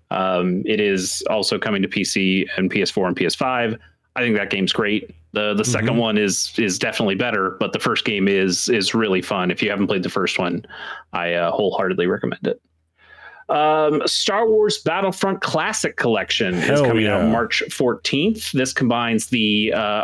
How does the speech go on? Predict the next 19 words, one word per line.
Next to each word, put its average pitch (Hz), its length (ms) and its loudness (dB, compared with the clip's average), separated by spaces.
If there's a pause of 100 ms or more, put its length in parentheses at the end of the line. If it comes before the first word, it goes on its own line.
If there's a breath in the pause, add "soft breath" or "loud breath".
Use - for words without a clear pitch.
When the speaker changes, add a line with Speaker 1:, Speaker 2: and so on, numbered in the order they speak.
Speaker 1:
original 120 720 0
Battlefront 107 500 -2
one 104 340 2
and 104 220 -2
Battlefront 101 460 -2
two, 101 480 0 (520 loud breath)
uh, 92 220 0
that 92 180 -2
were 92 160 2
on 90 440 0 (480)
PlayStation 101 500 -2
and 95 100 -2
Xbox, - 640 -6 (180)
uh, - 180 -2
pl-, - 220 -2
PlayStation 107 540 0
two 98 380 0
and 92 100 -2
Xbox - 640 -4